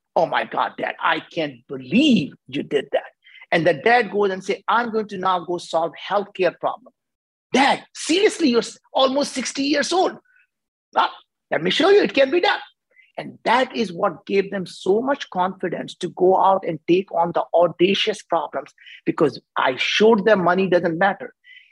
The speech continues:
One of the interesting things, I was yesterday speaking at this, by the way, Wealth Summit. Inter-, interestingly, every person who came there who was s-, very successful say,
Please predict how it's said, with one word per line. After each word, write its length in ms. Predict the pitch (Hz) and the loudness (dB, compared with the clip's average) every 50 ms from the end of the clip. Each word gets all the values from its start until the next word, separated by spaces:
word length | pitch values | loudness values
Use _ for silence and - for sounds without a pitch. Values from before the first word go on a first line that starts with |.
| _ _ _ _ _ _ | _ _ _ _ _ _
One 240 | 147 151 226 277 | -2 0 2 4
of 80 | 330 349 | 4 4
the 60 | 311 | 4
interesting 440 | 247 214 - 240 226 - 233 214 202 | 2 4 2 0 2 2 0 0 2
things, 140 | 208 190 185 | 2 4 4
I 60 | 175 | 4
was 120 | 170 170 | 4 4
yesterday 360 | 156 196 208 208 - 202 196 180 | 2 0 0 0 -4 -4 -4 -6
speaking 360 | - - 202 196 - 202 175 | -6 -6 -8 -6 -4 -4 -4
at 80 | 165 | -4
this, 100 | 160 151 | -4 -6
by 140 | - - 156 | -4 -4 -2
the 80 | 156 165 | 0 0
way, 120 | 160 156 | -2 -2
Wealth 280 | 139 135 170 185 220 - | 0 0 0 0 0 -2
Summit. 380 | - - - 151 156 151 - - _ | -6 -4 -4 -2 -2 -4 -8 -10 _
Inter-, 320 | 170 165 196 277 254 - - | -12 -8 -8 -8 -8 -4 -4
interestingly, 640 | 214 226 311 294 - - 226 185 175 - - - - - - - _ _ _ _ | -4 -2 -2 -4 -2 -2 -4 -4 -2 -6 -8 -10 -12 -18 -20 -20 _ _ _ _
every 300 | 208 214 220 226 285 269 | 0 0 2 2 -2 -2
person 360 | - - 220 202 196 - 196 | 0 0 -2 0 0 -2 -4
who 160 | 180 175 165 - | -4 -4 -6 -4
came 260 | - 185 180 180 170 156 | -4 -2 -2 -2 0 0
there 340 | 165 160 156 160 165 - _ _ _ _ _ _ _ _ | 2 2 2 0 -2 -6 _ _ _ _ _ _ _ _
who 120 | - 151 156 | -8 -2 0
was 200 | 160 156 156 151 | 2 2 2 0
s-, 500 | - _ _ _ _ _ - - - 143 143 | -4 _ _ _ _ _ -20 -20 -16 -2 0
very 180 | 160 180 214 | 0 0 0
successful 560 | 202 - 208 196 - - 165 160 - - 156 | 0 -2 -4 -4 -2 -2 -4 -4 -2 -4 -6
say, 200 | 147 - 160 - | -4 -2 -4 -4